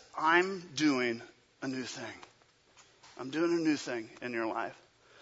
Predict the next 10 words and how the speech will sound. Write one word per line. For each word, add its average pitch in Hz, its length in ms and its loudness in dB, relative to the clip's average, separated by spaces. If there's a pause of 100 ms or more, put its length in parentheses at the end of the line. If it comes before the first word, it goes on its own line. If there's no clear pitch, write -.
(260)
We're 165 160 4
starting 160 420 10
what 147 320 8
we're 143 280 4
kinda 151 260 8
calling 143 400 6
a 123 100 8
summer 143 460 4
of 110 100 -2
adventure. 123 600 2